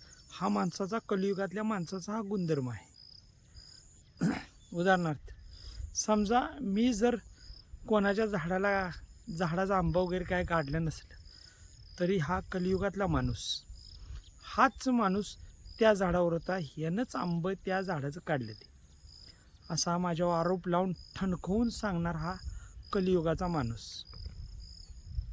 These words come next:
कलियुगाचा माणूस हा माणसात राहिलेला नाही,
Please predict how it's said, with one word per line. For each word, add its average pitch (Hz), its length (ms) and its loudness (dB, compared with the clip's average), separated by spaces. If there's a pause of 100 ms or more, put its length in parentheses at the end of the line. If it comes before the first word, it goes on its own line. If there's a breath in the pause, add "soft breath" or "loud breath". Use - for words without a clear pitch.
(760)
कलियुगाचा 196 560 2
माणूस 196 380 0
हा 180 180 -4
माणसात 202 960 0
राहिलेला 170 560 0
नाही, 151 220 -8